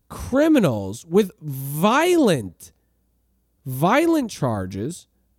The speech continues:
out onto the streets of their cities, and crime has risen. Crime has risen. Look up the stats yourself, guys. Crime has indeed risen.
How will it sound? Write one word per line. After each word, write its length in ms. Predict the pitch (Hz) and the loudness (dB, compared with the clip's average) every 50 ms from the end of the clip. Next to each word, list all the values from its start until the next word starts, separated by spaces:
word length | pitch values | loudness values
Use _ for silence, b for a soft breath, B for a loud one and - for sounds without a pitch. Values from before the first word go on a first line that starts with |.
| _ _ _ _ _ _ | _ _ _ _ _ _
out 340 | 165 214 269 359 339 - - _ _ | 0 0 0 0 0 -4 -10 _ _
onto 440 | - 180 214 233 262 277 277 - - | -4 -2 0 2 2 0 0 -4 -4
the 120 | 262 294 277 | -4 -4 -4
streets 400 | - - - 208 185 180 - - | -6 -4 -2 0 0 0 -2 -6
of 80 | 185 | -4
their 160 | 180 196 202 | -2 -2 -2
cities, 560 | 208 - - - 104 98 95 101 131 147 - _ _ _ _ _ _ _ _ _ _ _ _ _ _ | -2 -4 -6 -8 -6 -6 -4 -6 -6 -8 -10 _ _ _ _ _ _ _ _ _ _ _ _ _ _
and 260 | - 240 254 254 202 | 2 2 2 2 2
crime 640 | - - - 247 294 302 330 330 339 339 330 302 262 220 | -4 -6 0 2 4 4 6 6 4 4 2 0 0 0
has 600 | 190 185 196 247 294 330 349 349 330 262 190 165 | 0 0 0 2 2 2 2 2 0 0 -2 -2
risen. 600 | 156 156 180 226 294 320 285 185 139 95 - - _ _ _ _ _ _ _ _ _ _ _ _ _ _ _ _ _ _ _ _ _ _ _ _ _ _ _ _ | -2 2 4 4 4 4 4 2 -2 -6 -8 -14 _ _ _ _ _ _ _ _ _ _ _ _ _ _ _ _ _ _ _ _ _ _ _ _ _ _ _ _
Crime 480 | - - - - 226 254 285 294 311 294 | -18 -10 -4 0 2 2 4 4 4 4
has 220 | 294 285 262 226 | 4 2 2 0
risen. 360 | 226 226 190 139 104 - - - _ _ _ b b b b b b b b | 0 2 2 2 0 -4 -12 -18 _ _ _ b b b b b b b b
Look 540 | - 131 131 139 147 160 190 233 262 - 311 | -4 -2 0 4 4 6 6 4 4 2 0
up 160 | 294 - - | 0 0 -2
the 60 | 262 | -8
stats 440 | 226 - - 226 214 202 202 - - | -8 -4 -2 0 0 0 -2 -4 -8
yourself, 440 | 196 165 - - 127 104 104 - _ | -8 -8 -6 -6 -8 -8 -8 -10 _
guys. 260 | - - 71 - - | -12 -12 -12 -12 -14
Crime 560 | - _ - - - 220 247 262 262 262 254 | -16 _ -12 -6 -2 0 0 2 2 0 0
has 380 | 214 180 185 208 220 240 240 226 | -2 -4 -2 -2 0 -2 -2 -4
indeed 300 | 254 247 226 226 220 175 | -4 -4 -2 -2 -2 0
risen. 320 | 170 170 160 151 151 151 | 0 0 0 0 -4 -8